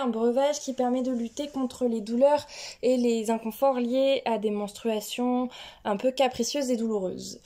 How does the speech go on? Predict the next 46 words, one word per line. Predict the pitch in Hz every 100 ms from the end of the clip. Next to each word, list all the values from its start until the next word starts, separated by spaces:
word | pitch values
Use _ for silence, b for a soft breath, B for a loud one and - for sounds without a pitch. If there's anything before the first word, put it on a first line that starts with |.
| B B B B - 220
Euh, | 208 202
donc | 240
c'est | 277 285
une | 285
commande | 277 277 302 339
pour, | 262 247
euh, | 233
l'une | 226 254
de | 226
mes | 208 185
sorcières | 202 - 226
préférées | - 233 226 214 220 226 226 226
qui | - 208 208 208 202
s'est | - 175 -
exilée | 190 190 240 262
au | 202
Danemark. | 214 214 220 240 277 - 233 -
Et | 208
donc | 196 220
je | 214
vais | 220
essayer | 247 240 220 254 294 - B B B
aujourd'hui | 240 233 220 240
de |
lui | 262 214
concocter | 208 202 202 240
un | 220
petit | 196 -
mélange | 226 208 214 233 -
que | 202
je | 190
vais | 202
pouvoir | 196 202 214
lui | 202
expédier | 202 - 190 180 196 240 247 B B B
afin, | 208 185 - 214 214 -
euh, | 190 190
de | 190
l'aider | 185 185 269 -
à | -
lutter | 226 202 247
contre | 220 202
les | 190
inconforts | 185 185 180 247 254 - - -
des | 185 247 277
menstruations | 233 - 190 180 247